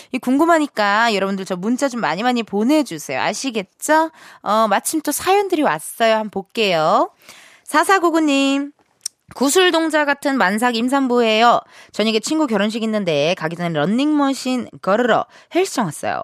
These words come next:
신나는 음악 틀어주셔서 제 발걸음도 사뿐사뿐 신나요. 우리 모두 아프지 말고 건강하자고요." 라고 문자 주셨네요.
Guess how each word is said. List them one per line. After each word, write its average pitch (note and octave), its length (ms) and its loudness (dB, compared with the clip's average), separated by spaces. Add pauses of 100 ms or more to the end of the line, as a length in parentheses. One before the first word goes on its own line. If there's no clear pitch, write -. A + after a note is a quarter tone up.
(280)
신나는 C#4 400 0
음악 A3+ 320 2
틀어주셔서 A3 640 0
제 A3 160 -4
발걸음도 G3 600 -2
사뿐사뿐 D#4+ 840 -4
신나요. C#4+ 600 2 (340)
우리 D4 120 2
모두 D#4 300 2 (100)
아프지 F#3+ 300 -4
말고 C4 400 -2
건강하자고요." B3+ 1040 0
라고 C#3+ 160 -4
문자 A3 260 -6
주셨네요. G3+ 600 -4